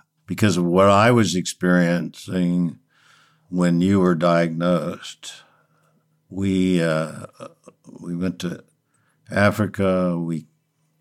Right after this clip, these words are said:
came back from, uh, you came back from Africa and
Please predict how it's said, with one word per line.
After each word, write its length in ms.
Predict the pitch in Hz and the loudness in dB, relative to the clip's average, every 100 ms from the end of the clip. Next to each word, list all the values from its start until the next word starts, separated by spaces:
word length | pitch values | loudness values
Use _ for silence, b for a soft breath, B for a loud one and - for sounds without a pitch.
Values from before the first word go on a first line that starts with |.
| - | -10
came 260 | - 87 | -2 0
back 500 | 85 95 95 92 90 - - _ _ _ _ | 2 4 4 2 0 -6 -20 _ _ _ _
from, 440 | - 95 85 82 - | -8 -4 -2 -4 -10
uh, 120 | 98 92 92 - | -10 -10 -12 -8
you 220 | 98 101 | -2 -2
came 220 | 101 92 | -2 0
back 220 | 90 87 | 0 -2
from 200 | - 87 | -4 -6
Africa 720 | 87 92 90 87 - 90 87 _ b b b b b b _ | -4 -6 -6 -10 -8 -8 -8 _ b b b b b b _
and 680 | - 95 90 87 87 80 78 | -4 0 2 2 0 -2 -6